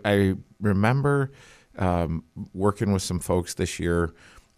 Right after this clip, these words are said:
and they said, "We used to save like crazy. It's like all we ever did with money was save it, save it, save it, save it." And then this event happened,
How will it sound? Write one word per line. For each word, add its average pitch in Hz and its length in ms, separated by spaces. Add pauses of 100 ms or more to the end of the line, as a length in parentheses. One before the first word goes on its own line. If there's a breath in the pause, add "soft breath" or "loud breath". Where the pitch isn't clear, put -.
(140)
and 87 120
they 87 60
said, - 300
"We - 120
used 180 400
to 85 100
save 139 520
like 107 200
crazy. 143 800
It's - 180
like - 220
all 180 180
we 180 120
ever 175 140
did 160 180
with 143 120
money 143 200
was 104 160
save - 360
it, - 120
save - 260
it, - 60
save - 200
it, - 100
save - 140
it." - 140 (380 loud breath)
And 107 180
then 95 160
this 131 260
event 120 300
happened, 92 500